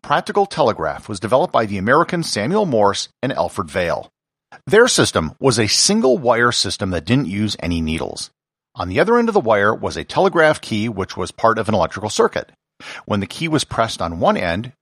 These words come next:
it caused the key on the other end to depress, making a sound. I'm sure if you've ever seen a movie with a telegraph, you're familiar with the clickety sound of a telegraph key.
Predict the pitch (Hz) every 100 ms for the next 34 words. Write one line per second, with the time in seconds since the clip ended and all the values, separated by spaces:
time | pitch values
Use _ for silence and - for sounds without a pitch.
0 | - 117 - 104 98 107 - 110 104 95
1 | 101 - 214 117 87 87 98 82 - 82
2 | - - 71 95 90 - 87 62 55 -
3 | _ _ _ - - - 226 - 247 -
4 | 170 123 135 - 120 107 110 110 92 85
5 | - 175 175 104 90 82 113 110 123 104
6 | 110 117 101 110 - - 131 123 - 95
7 | 82 85 - 101 - 78 80 73 65 -
8 | 98 71